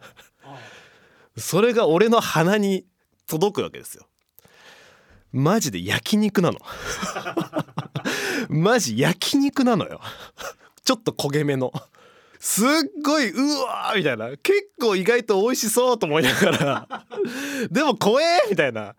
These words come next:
何が起こってるか分かんない自分の身に、でも俺は全く痛くないみたいな。すんごい怖いみたいな。で、まあ、取れて終わって。で、「これ縫うんですか？」みたいな。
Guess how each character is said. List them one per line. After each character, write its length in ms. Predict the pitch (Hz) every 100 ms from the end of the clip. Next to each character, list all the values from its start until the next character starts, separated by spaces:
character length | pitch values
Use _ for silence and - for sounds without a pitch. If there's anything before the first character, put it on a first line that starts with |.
| _
何 280 | 165 262 311
が 120 | 202
起 60 | 165
こ 100 | 233
っ 40 |
て 120 | 226
る 100 | -
か 80 | 123
分 80 | 139
か 160 | 139 226
ん 60 |
な 80 | 208
い 100 | 151
自 220 | 139 127
分 280 | 147 180 180
の 100 | 175
身 140 | 175 175
に、 140 | 170
で 120 | 202
も 140 | 190 139
俺 160 | 185
は 40 | 156
全 380 | 151 - 220
く 100 | 214
痛 220 | 208 208 196
く 100 | 127
な 100 | 123
い 40 |
み 80 | 87
た 80 | 78
い 40 |
な。 60 | - _ _ _ _
す 220 | - 180 226 285 320
ん 60 | 302
ご 100 | 320
い 60 |
怖 240 | 220 151 107
い 80 | -
み 60 |
た 80 | 90
い 40 | 67
な。 140 | - _ _ _ _ -
で、 120 | 160
ま 200 | 151 131
あ、 40 |
取 300 | 113 135 143
れ 60 | 107
て 140 | -
終 80 | 95
わ 80 | 107
っ 60 | 110 _
て。 360 | - 104 85 64 _ _ _ _ _ _ _ _ _ _
で、 100 | 117
「こ 120 | 135
れ 60 | 127
縫 300 | 143 254 269
う 40 |
ん 80 | 135
で 120 | 82
す 120 | -
か？」 160 | - 85
み 80 | 80
た 140 | -
い 60 | -
な。 80 | -